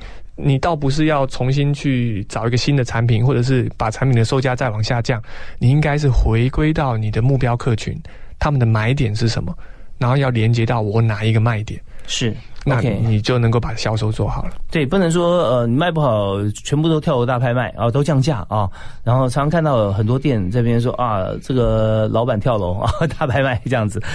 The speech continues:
Speaker 2: 然后只有今天，嗯，他开了不止三百六十五天。<laughs> 对，但是这样的话，真的能够生意好吗？未必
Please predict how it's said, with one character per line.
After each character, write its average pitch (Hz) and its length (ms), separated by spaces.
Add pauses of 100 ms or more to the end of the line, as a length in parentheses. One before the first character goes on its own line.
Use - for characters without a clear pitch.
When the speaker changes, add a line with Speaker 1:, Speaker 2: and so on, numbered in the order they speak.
Speaker 2:
然 127 120
后 123 60
只 135 140
有 120 120
今 120 180
天， 123 260 (300)
嗯， 117 140 (120)
他 - 140
开 143 240
了 127 140
不 110 120
止 120 140
三 123 160
百 104 80
六 110 140
十 110 100
五 98 60
天。 - 200 (500)
<laughs> - 520
对， - 100 (440)
但 196 100
是 185 60
这 180 80
样 175 80
的 175 60
话， 156 60
真 165 200
的 170 100
能 139 160
够 147 100
生 147 160
意 147 120
好 110 160
吗？ 95 260 (100)
未 104 200 (120)
必 92 240